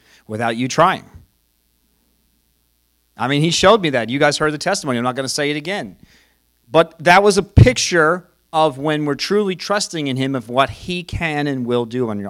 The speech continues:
in our lives. I wanna just bring us to, uh, bring an analogy to you to try to understand how God sees our lives.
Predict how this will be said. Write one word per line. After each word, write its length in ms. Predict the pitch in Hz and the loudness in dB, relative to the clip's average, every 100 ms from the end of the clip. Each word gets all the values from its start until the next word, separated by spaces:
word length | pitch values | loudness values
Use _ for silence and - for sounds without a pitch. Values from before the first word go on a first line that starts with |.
| - | -12
in 120 | 101 110 | -8 -6
our 100 | 98 | -4
lives. 680 | 90 85 76 85 - - - _ _ _ _ _ _ _ _ _ _ _ _ _ _ _ _ - | -6 -10 -14 -12 -10 -10 -14 _ _ _ _ _ _ _ _ _ _ _ _ _ _ _ _ 4
I 80 | |
wanna 180 | 156 185 | 6 6
just 440 | 156 160 - - 120 | 4 2 0 -4 4
bring 240 | 156 156 | 4 4
us 160 | 135 - | 0 0
to, 200 | 135 120 | 0 0
uh, 220 | - 107 - | 0 -4 -4
bring 200 | 110 151 | 0 2
an 60 | 135 | 2
analogy 680 | 110 107 107 107 98 92 80 _ _ _ _ _ _ _ _ - - | 0 0 0 0 -4 -10 -12 _ _ _ _ _ _ _ _ -20 -6
to 120 | 113 | 0
you 180 | 117 120 | 2 2
to 120 | 117 | -2
try 240 | - 147 | 0 4
to 80 | 147 | 4
understand 580 | 127 117 104 120 110 107 | 2 -2 -4 -4 -4 -2
how 140 | 104 | -4
God 600 | 95 104 107 104 98 98 - _ _ _ | -6 -2 0 0 -2 -6 -16 _ _ _
sees 400 | - - 131 123 | -6 -2 0 0
our 160 | 113 104 | -2 -4
lives. 680 | 98 90 78 69 - - | -6 -8 -10 -8 -8 -8